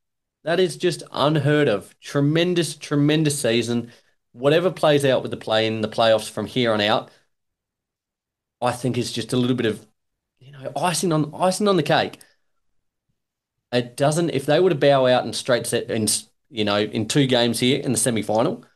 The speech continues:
um, I think they're in an incredible position. Uh, it's kind of been like a second lease on life for the franchise, I think, this season. Uh,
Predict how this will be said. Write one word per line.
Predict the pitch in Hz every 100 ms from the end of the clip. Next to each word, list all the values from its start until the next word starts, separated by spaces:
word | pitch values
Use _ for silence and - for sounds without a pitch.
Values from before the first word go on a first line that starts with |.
| _ _ _ _
um, | 101 101 101 101 - _ _ _ _ _ _ 123
I | 143
think | 170 143
they're | 139
in | 131
an | 123
incredible | 113 - 147 156 147
position. | 143 120 113 113 113 110 - _ _ _ 123
Uh, | 123 -
it's | 135 131 - -
kind | 170 202
of | 214
been | 170 156
like | 139 123
a |
second | - - 139 131
lease | 117 113 113
on | 101
life | 107 -
for | 127
the | 120
franchise, | 123 131 160 214
I | 151 139
think, | 147 143
this | 131 -
season. | 127 151 247 - _ _ _ _
Uh, | 98 98